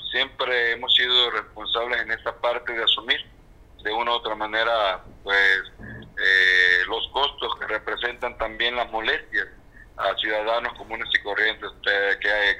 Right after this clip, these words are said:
transitan por la vía, que van de su trabajo de un lado a otro, pero que quede muy claro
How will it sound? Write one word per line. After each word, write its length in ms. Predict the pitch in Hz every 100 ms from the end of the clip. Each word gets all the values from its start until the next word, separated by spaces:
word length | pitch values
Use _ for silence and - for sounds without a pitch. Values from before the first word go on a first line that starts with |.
| -
transitan 720 | 110 - - 143 - 110 -
por 180 | 101 101
la 80 |
vía, 380 | 101 117 120 117 - - - -
que 80 |
van 320 | 104 120 127 123
de 100 | 113
su 140 | -
trabajo 800 | 110 107 113 113 113 110 101 - - - -
de 340 | 101 98 98 - 98
un 120 | 107 117
lado 220 | 117 113
a 40 | 113 127
otro, 380 | - 131 131 - - -
pero 320 | 104 104 104 -
que 720 | 104 101 98 98 95 95 92 -
quede 260 | 123 131
muy 180 | 127 127
claro 380 | - 113 101 95